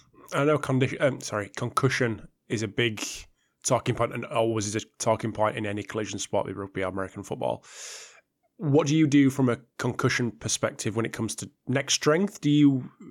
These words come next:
focus specifically on that with, with concussion as the, the kind of outcome that you're trying to prevent?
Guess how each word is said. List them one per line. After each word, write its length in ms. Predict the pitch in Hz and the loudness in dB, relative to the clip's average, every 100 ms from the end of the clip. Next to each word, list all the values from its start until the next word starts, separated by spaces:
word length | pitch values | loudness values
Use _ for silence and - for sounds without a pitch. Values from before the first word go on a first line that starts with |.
| - 160 | -18 -6
focus 420 | - 135 139 - | 2 2 4 0
specifically 500 | - 131 131 127 131 | 2 2 2 2 2
on 120 | 123 | 2
that 180 | 123 139 | 2 2
with, 300 | 120 107 - | 0 -2 -2
with 180 | 127 107 | 0 2
concussion 440 | 120 117 117 - | 0 0 0 2
as 140 | 113 101 | 2 4
the, 260 | 113 110 - - - - | 2 2 -2 -20 -20 -10
the 60 | 107 | -4
kind 220 | 110 110 | 0 0
of 220 | 101 - - - | 0 -4 -14 -4
outcome 540 | 113 110 - 123 117 | -2 -2 0 0 2
that 180 | 117 - | 0 0
you're 200 | 127 113 | 0 2
trying 300 | - 117 117 | 2 0 0
to 120 | 117 | -2
prevent? 580 | - 123 110 147 214 | 0 2 2 2 2